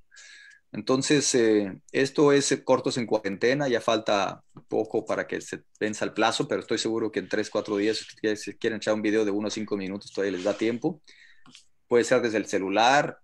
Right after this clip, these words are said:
de cualquier cámara que tengan, no vamos a ser exigentes en eso. Aquí lo que nos importa es la historia que quieran contar, eh, y que tenga que ver un poco con el mundo en la cuarentena, ¿no? Con ustedes en sus casas o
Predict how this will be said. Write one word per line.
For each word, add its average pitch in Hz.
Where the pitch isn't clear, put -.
de 107
cualquier 113
cámara 113
que 117
tengan, 117
no 113
vamos 110
a 101
ser 107
exigentes -
en 82
eso. -
Aquí 113
lo 107
que -
nos 95
importa 110
es 113
la 110
historia 110
que -
quieran 98
contar, -
eh, 90
y -
que -
tenga 117
que 127
ver 127
un 127
poco 123
con 113
el 98
mundo 110
en 95
la 82
cuarentena, 85
¿no? 101
Con 87
ustedes 107
en 92
sus -
casas 107
o 87